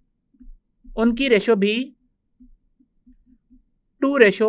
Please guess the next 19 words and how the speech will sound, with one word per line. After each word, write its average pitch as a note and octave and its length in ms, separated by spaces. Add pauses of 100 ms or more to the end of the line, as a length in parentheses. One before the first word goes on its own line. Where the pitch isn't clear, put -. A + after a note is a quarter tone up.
(160)
वन G3+ 260
के G3 60
इक्वल D#3 280
हैं। C#3 200 (640)
और B3+ 340 (180)
मैंने G#3+ 240
चूंकि A#3 240
यहाँ G#3 360
पे A#3+ 120 (140)
आके G#3+ 220 (140)
इस G#3+ 140
इक्वेशन G#3 340
का A3 100
रेसिप्रोकल A3 540
लिया G3+ 200
है G#3+ 80
तो A3 140
शुरू A#3+ 280
में B3 240